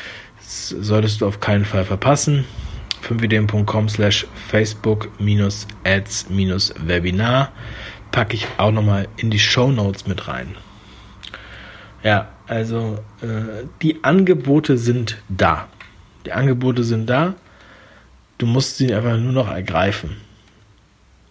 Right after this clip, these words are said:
Und du wirst sehen, wenn du was machst, wird was passieren. Das ist immer so. Das ist immer die Regel. Dann eine gewisse Systematik einhalten.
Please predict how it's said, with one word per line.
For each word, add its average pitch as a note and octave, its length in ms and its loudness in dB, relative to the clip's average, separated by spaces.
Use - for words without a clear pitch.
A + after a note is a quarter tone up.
Und A#2+ 160 -6
du B2 100 0
wirst D3+ 280 2
sehen, C3+ 360 2
wenn B2+ 140 2
du D3 100 2
was A#2+ 220 -2
machst, C3 360 -2
wird B2+ 140 0
was B2+ 140 -2
passieren. G#2+ 460 -4
Das G#2 160 -6
ist - 160 -10
immer D3+ 260 4
so. F#2+ 140 -8
Das A2+ 160 -6
ist A#2+ 100 -2
immer D3+ 200 2
die C3 180 0
Regel. B2+ 480 2
Dann C3 500 0
eine C3+ 200 0
gewisse D3+ 340 2
Systematik D3+ 680 2
einhalten. A#2+ 720 0